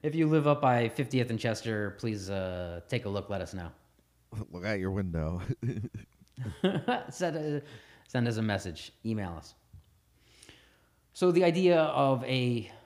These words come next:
Speaker 1: public display of Christmas built around a monumental tree in a prominent civic space had finally gotten off the ground. It would continue to grow as a civic, if not always philanthropic,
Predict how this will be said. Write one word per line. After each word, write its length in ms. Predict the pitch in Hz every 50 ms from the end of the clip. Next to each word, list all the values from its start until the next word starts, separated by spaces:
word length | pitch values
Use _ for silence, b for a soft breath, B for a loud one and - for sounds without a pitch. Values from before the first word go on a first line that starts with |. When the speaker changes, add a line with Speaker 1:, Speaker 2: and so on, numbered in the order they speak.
| B B -
Speaker 1:
public 340 | - 147 127 123 131 127 127
display 580 | - 101 - - - 113 113 113 113 110 110
of 140 | 98 101 101
Christmas 480 | - - 120 104 - - 110 104 101 -
built 300 | - - 123 120 123 - 117
around 360 | 110 110 107 107 104 104 101
a 160 | 98 95 95
monumental 720 | 98 104 110 113 113 110 107 104 101 101 92 95 90 87
tree 560 | 87 - - 101 98 95 92 92 92 92 - -
in 160 | 98 98 95 90
a 140 | 90 90
prominent 540 | 87 - - - 110 110 113 107 104 104 92
civic 380 | - - - 104 90 95 90 -
space 520 | - - - 95 92 90 87 - - - b b b b b b b b
had 180 | - 98 87
finally 400 | - - 110 101 101 98 98 95
gotten 340 | 92 87 90 92 95 - 101
off 200 | 92 90 95 -
the 60 | -
ground. 420 | 90 87 85 82 80 76 76 71 - - _ _ _ _ b b b b b b b b _ _ -
It 80 | 156
would 160 | 170 170 165 170
continue 340 | 160 151 165 196 185 175
to 120 | 160 151 113
grow 420 | 117 113 104 101 98 98 95 92 92 - _ _ _ _ _ _ _ _ _ -
as 180 | 120 120 113 110
a 80 | 107
civic, 560 | - - - 143 120 110 113 107 - - - _ _ _ _ _ _ -
if 240 | 123 131 123 127 135
not 200 | 123 120 120 -
always 320 | 107 104 104 101 104 95
philanthropic, 840 | 98 - - 127 123 123 120 113 - - 104 98 95 - - 90